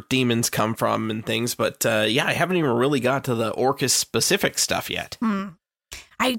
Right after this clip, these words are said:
Speaker 2: it's too bad we don't, um, speak the demon language, 'cause that'd probably be pretty helpful.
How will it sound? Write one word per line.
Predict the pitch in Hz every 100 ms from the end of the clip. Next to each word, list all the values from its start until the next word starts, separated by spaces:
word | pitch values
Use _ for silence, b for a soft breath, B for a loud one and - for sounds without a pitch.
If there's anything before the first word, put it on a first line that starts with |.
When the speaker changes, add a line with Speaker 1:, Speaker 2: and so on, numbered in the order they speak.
| -
Speaker 2:
it's | - -
too | 381 403
bad | 370 302
we | 277
don't, | 262 247 - - _ _ _ 196
um, | 202 180 160 - _
speak | - - 262 233 - - _ _ _
the | 170
demon | 160 247 277 196 156
language, | 147 139 - - -
'cause | 190 185
that'd | 240 226 190
probably | 202 170 165
be | 165 160 - - _ _ _ _ _ _ _ _ _ _ _
pretty | 214 165
helpful. | 185 - - - -